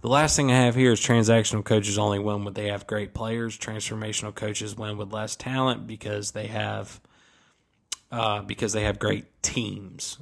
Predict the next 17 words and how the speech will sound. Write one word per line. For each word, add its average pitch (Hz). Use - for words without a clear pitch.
in 110
parentheses. -
And 147
that 170
was 151
kinda 139
to 123
my 113
point 110
that 107
I 107
just 104
made 104
five 110
minutes 107
ago 117
about 117